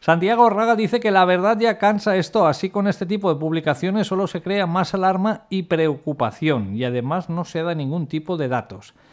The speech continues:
Y mi pregunta sería, ¿por qué el ayuntamiento, en lugar de confirmar a medios de comunicación,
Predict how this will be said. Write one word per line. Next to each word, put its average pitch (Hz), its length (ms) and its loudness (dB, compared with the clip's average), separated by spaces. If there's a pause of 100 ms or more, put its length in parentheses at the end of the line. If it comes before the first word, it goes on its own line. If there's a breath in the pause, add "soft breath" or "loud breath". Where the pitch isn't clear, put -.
(160 soft breath)
Y 156 60 -2
mi 170 120 2
pregunta 196 400 0
sería, 107 460 -6 (400 soft breath)
¿por 190 240 0
qué 285 100 -4
el 269 80 -2
ayuntamiento, 202 760 0
en 156 100 -2
lugar 180 300 -2
de 196 120 -4
confirmar 151 800 -2
a 160 60 2
medios 160 360 -2
de 156 140 -4
comunicación, 139 1080 -2